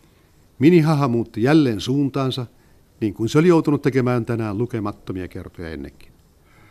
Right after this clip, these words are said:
Ja tällä kertaa päätti perämies ajan säästämiseksi ohjata laivan verrattain lähelle toista jäävuorta.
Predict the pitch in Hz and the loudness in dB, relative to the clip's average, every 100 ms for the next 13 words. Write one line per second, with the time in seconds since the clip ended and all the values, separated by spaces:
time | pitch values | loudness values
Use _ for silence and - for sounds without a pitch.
0 | _ _ _ _ - 113 151 170 143 139 | _ _ _ _ -10 -2 2 4 2 2
1 | 135 127 123 127 131 135 123 123 117 131 | 0 0 0 -2 0 -2 0 0 0 -2
2 | 113 92 143 127 127 120 117 127 131 123 | -2 -4 -4 -4 -4 -4 -4 -4 -2 -2
3 | 123 120 123 120 110 98 170 143 113 _ | -2 -2 -2 -2 -4 -2 -2 -2 -8 _
4 | 135 123 101 156 139 85 76 - _ 113 | -4 -2 0 0 -2 -4 -10 -14 _ -4
5 | 117 - 87 87 71 82 - - | -4 -6 -12 -10 -12 -14 -20 -20